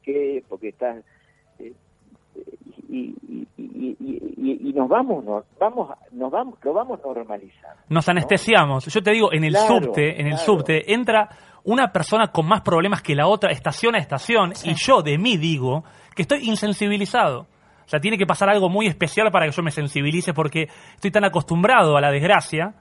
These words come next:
Speaker 1: Claro.
Speaker 2: ajena que estoy
Speaker 1: Claro.
Speaker 2: anestesiado.
Speaker 1: Eh, eh, eh, eh, y en ese sentido, eh, en ese sentido, bueno, ¿pero por qué? Porque también formamos parte de un orden social, ¿no?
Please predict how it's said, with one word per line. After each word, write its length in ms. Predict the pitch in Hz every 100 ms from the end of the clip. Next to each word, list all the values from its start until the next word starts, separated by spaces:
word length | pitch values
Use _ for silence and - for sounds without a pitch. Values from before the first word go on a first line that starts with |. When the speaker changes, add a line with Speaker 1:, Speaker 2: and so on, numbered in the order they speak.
| _ _
Speaker 1:
Claro. 160 | 135
Speaker 2:
ajena 400 | 143 170 143 160 - - _ -
que 200 | 202 220
estoy 240 | - 294
Speaker 1:
Claro. 40 | 285
Speaker 2:
anestesiado. 680 | 233 254 - 247 143 123 _ _ _ _ _ _ _ _ _ 107
Speaker 1:
Eh, 140 | 107
eh, 280 | 104 101 104 107
eh, 260 | 101 98 -
eh, 280 | 95 98 -
y 120 | 101
en 100 | 120
ese 220 | 143 156
sentido, 1040 | 143 135 - 139 143 170 139 113 101 92 - 92
eh, 400 | 98 98 90 -
en 100 | 98
ese 240 | 117 - 135
sentido, 420 | 135 131 139 156
bueno, 280 | 127 143 107
¿pero 200 | - 98
por 180 | 120 120
qué? 140 | 113 -
Porque 200 | - 95
también 280 | 107 127 143
formamos 460 | 135 127 139 143 -
parte 480 | 135 135 135 139 110
de 160 | 104
un 200 | 110 113
orden 420 | 127 131 123 117 104 _ _ _ _ _ _
social, 540 | - 202 220 247 101 80 _ _
¿no? 160 | 120